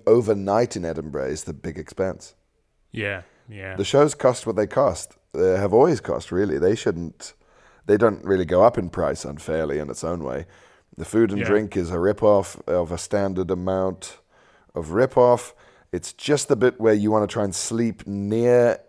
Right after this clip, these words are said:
Speaker 1: the fun that the landlords of Edinburgh
Speaker 2: <laughs>
Speaker 1: will piss directly into your open eyes.
Speaker 2: Yeah.
Speaker 1: And the
Speaker 2: It's,
Speaker 1: hotels are no
Speaker 2: it's
Speaker 1: better and Airbnb's even worse.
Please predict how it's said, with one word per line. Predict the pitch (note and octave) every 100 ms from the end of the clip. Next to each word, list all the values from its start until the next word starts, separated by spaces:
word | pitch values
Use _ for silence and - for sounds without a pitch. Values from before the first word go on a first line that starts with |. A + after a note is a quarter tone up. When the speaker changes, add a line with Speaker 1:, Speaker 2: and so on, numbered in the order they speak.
| _
Speaker 1:
the | F#2+ F#2+
fun | - A2 D#2+ B1+ - - _ _ _ _ -
that | F2 E2+ - - - _ _ _ _ - _ -
the | C#2+ E2+ E2
landlords | F2+ G2+ G#2+ F#2 G2 F#2+ F#2
of |
Edinburgh | G2 F#2 F#2 F2+ F2 E2+
Speaker 2:
<laughs> |
Speaker 1:
will | E2+ E2 D#2
piss | - F#2+ -
directly | F#2 F2+ A2 - G2 F#2+
into | F2+ F2
your | E2+ D#2+ - _
open | A2 B2 A2 F#2+
eyes. | C#2+ D2+ A#1+ G1+ - - - _ _ _ _ _ _ -
Speaker 2:
Yeah. | A#2+ G2+ F#2 - -
Speaker 1:
And | E2+
the | E2
Speaker 2:
It's, | F#2+ F#2+
Speaker 1:
hotels | A2+ G2+ F#2+
are | F2+
no | F2 F2
Speaker 2:
it's |
Speaker 1:
better | E2+ F2+ - E2+
and | D#2+
Airbnb's | - F2+ F2 E2+ E2 E2+ D#2+
even | D#2+ D#2+
worse. | D#2+ C#2+ G1+ -